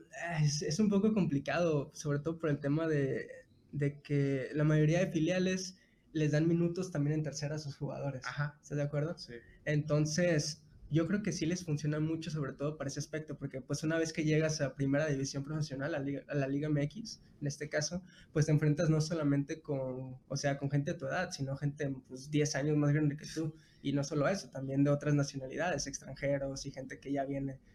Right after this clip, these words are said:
Speaker 1: muchos de Europa, muchos de Sudamérica, que, pues, ya sabemos que ellos son los colmillazos
Speaker 2: Sí,
Speaker 1: y
Speaker 2: jugadores
Speaker 1: recargan.
Speaker 2: ya muy bien establecidos en la
Speaker 1: Ajá.
Speaker 2: liga que, pues, te aportan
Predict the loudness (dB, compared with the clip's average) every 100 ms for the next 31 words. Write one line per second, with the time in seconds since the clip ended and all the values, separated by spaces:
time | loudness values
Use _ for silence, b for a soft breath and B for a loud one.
0 | b -6 0 2 4 4 4 2 2 2
1 | 2 2 -2 -2 -4 -6 -4 -4 -4 -6
2 | -10 -10 -12 -12 -8 -8 -6 -2 0 2
3 | 2 2 0 0 -2 -2 -4 -2 0 0
4 | -2 B B B -2 2 4 4 4 4
5 | 2 0 -2 0 2 2 4 2 2 2
6 | 2 2 0 -2 -6 -2 0 0 0 -2
7 | -2 -4 -4 -4 0 0 0 -2 -2 -4
8 | -4 -8 -10 -16 -14 -8 -8 -6 -8 -6
9 | -8 -8 -10 -20